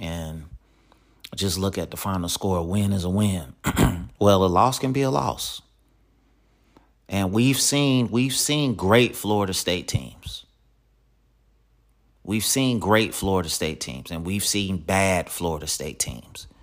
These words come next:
And this is a pretty good Florida State team. I think it can be a great, I think it can be an all-time great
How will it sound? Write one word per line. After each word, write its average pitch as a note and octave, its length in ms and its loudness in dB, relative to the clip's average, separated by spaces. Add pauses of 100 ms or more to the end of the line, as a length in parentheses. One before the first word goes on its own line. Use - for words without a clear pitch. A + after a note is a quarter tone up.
(400)
And F#2+ 160 0
this A#2+ 220 4
is A2+ 140 -2
a G#2+ 60 4
pretty A#2 300 4
good G#2 280 4
Florida F#2+ 320 0
State D#2+ 320 -4
team. F2+ 320 -4 (500)
I G2+ 140 0
think A#2 300 0
it G#2 100 -2
can G#2 140 -2
be G2+ 160 2
a F#2+ 100 2
great, G#2+ 480 2
I C3+ 140 -2
think A#2 200 0
it A2+ 120 -6
can G2+ 120 -6
be G#2 140 0
an F2+ 80 0
all-time G#2 640 0
great A2+ 500 0